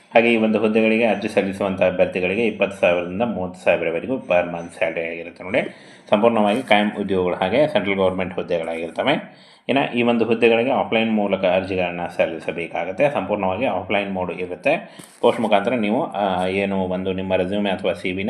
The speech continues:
ಕಳಿಸ್ಕೊಡ್ಬೇಕಾಗುತ್ತೆ. ಆ, ಕಳಿಸ್ಕೊಡುವಂಥ ಅಡ್ರೆಸ್ಸನ್ನು ಕೂಡ ತಿಳಿಸ್ಕೊಡ್ತೀನಿ. ಪೋಸ್ಟ್ ಮಾಡಬೇಕಾಗತ್ತೆ ನೋಡಿ ಪೋಸ್ಟಲ್ಲಿಂದ. ಇನ್ನು ಫ್ರೆಂಡ್ಸ್, ಯಾರು ಅರ್ಜಿಗಳನ್ನ ಸಲ್ಲಿಸಬೇಕು ಅಂತ ನೋಡೋದಾದ್ರೆ ಗಂಡು ಮತ್ತು ಹೆಣ್ಣು ಅಖಿಲ ಭಾರತದಿಂದ both male and female ಯಾರು ಬೇಕಾದರೂ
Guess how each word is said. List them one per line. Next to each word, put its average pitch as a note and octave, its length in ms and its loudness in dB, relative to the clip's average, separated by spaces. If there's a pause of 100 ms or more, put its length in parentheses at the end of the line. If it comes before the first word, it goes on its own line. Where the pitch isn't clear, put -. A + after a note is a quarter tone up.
(120)
ಕಳಿಸ್ಕೊಡ್ಬೇಕಾಗುತ್ತೆ. E2+ 760 -2
ಆ, G2+ 340 -4
ಕಳಿಸ್ಕೊಡುವಂಥ F#2+ 640 -2 (520)
ಅಡ್ರೆಸ್ಸನ್ನು A2 440 6
ಕೂಡ F#2+ 180 -2
ತಿಳಿಸ್ಕೊಡ್ತೀನಿ. F2+ 640 -6
ಪೋಸ್ಟ್ G#2 320 -2
ಮಾಡಬೇಕಾಗತ್ತೆ E2+ 540 -2
ನೋಡಿ F#2 200 0
ಪೋಸ್ಟಲ್ಲಿಂದ. F2+ 600 -2 (800)
ಇನ್ನು C3+ 380 0
ಫ್ರೆಂಡ್ಸ್, A2+ 220 2
ಯಾರು A2 360 6
ಅರ್ಜಿಗಳನ್ನ G2+ 480 2
ಸಲ್ಲಿಸಬೇಕು F#2 680 -2
ಅಂತ F2 160 -4
ನೋಡೋದಾದ್ರೆ E2+ 800 -4 (100)
ಗಂಡು G#2 220 2
ಮತ್ತು G2 260 -2
ಹೆಣ್ಣು F#2+ 280 -2
ಅಖಿಲ G2 280 -2
ಭಾರತದಿಂದ F#2 480 -2 (420)
both F#2+ 240 -4
male F2+ 200 -6
and F2 140 -12
female F2 300 -8
ಯಾರು E2+ 200 -2
ಬೇಕಾದರೂ F#2 540 -6